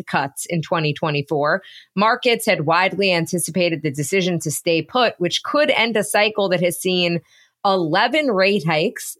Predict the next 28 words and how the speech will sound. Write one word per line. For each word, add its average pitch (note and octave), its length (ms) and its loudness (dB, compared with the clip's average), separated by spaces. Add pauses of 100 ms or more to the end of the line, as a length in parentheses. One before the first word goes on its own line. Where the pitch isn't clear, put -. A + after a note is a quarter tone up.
pushing G3 400 0
the E3+ 80 0
Fed F#3 280 0
funds F3+ 300 0
rate F#3 220 0
to E3+ 100 -2
its D#3 160 -2
highest E3+ 340 0
level D#3+ 280 0
in E3 100 0
more D#3+ 160 0
than D3+ 160 -2
twenty-two E3+ 800 -4
years. E3 480 0 (420)
Following A3 420 2
the G#3 80 2
release B3+ 360 0
of G3+ 120 -2
the G3 100 2
decision, B3 720 2
the G3+ 120 0
Dow F#3+ 360 2
jumped G#3+ 500 0
more G3+ 180 2
than F3 280 0
three C4 480 0
hundred G3+ 600 0
points F3+ 600 0